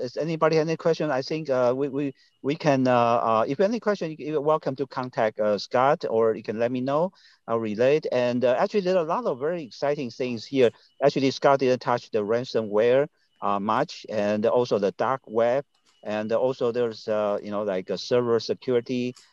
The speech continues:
uh, and tho-, those kinds of things. So hopefully, you know, uh, Scott will have time come back again, uh, uh, uh, uh, pick up some, you know, uh, to tell us more about the exciting, uh, stories.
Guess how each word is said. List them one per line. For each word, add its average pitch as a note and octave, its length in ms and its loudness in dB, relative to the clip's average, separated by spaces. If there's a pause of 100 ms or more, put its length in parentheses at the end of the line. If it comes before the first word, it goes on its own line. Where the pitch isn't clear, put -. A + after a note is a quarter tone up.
(240)
uh, G2+ 240 2
and G2+ 280 0
tho-, A#2 120 6
those A#2+ 180 0
kinds B2+ 260 -2
of A#2 100 4
things. B2 180 -4
So A2+ 80 -2
hopefully, D3 420 -2
you A2 140 -10
know, A2 320 0 (280)
uh, G2+ 440 2
Scott C#3+ 260 0
will A#2 140 0
have A2 180 -6
time B2 240 -6
come A2 200 -4
back G#2+ 340 2
again, G2+ 400 -2
uh, - 40 -2
uh, F#2+ 460 0 (280)
uh, - 40 -4
uh, F#2 560 0
pick A#2+ 160 -2
up G#2 80 0
some, G#2+ 240 0
you G2+ 120 -6
know, G2 160 0
uh, F#2+ 240 -4
to G2+ 320 0
tell G#2+ 260 -2
us F2+ 160 -4
more G2 260 2
about F2 360 -2
the E2+ 280 -8 (200)
exciting, F#2+ 600 0
uh, F2+ 340 -4
stories. G2+ 680 4